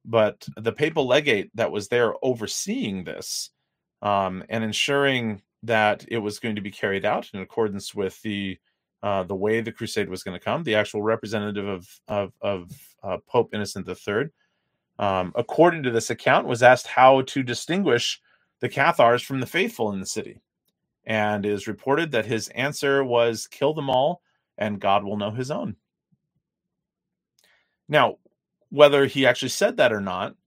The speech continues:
um, the fact that that is the report from the time kinda tells us what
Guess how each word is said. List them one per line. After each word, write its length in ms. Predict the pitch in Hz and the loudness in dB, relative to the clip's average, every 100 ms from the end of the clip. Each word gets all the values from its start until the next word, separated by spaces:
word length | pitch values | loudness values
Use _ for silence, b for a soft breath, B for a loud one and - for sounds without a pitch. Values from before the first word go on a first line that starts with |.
| _ _ _ _ _ _ _ - | _ _ _ _ _ _ _ 0
um, 480 | 113 107 98 87 - _ - | 4 4 2 -2 -16 _ -8
the 140 | 123 | -8
fact 380 | - 147 180 - | 4 4 4 2
that 160 | 135 117 | -2 4
that 260 | 135 135 - | 4 4 2
is 640 | 135 131 127 117 107 - - | -2 0 -2 -4 -6 -8 -8
the 320 | 117 113 110 | -6 -4 -4
report 560 | 110 104 - 147 135 | -6 -6 0 2 2
from 200 | - 117 | -4 -8
the 60 | 101 | -8
time 460 | - 151 135 117 113 | -10 -8 -6 -6 -8
kinda 320 | - 165 202 | -8 -6 -6
tells 420 | - 156 175 156 | -4 -2 0 -2
us 240 | 147 - | -6 -6
what 460 | 117 117 117 - | 0 4 4 2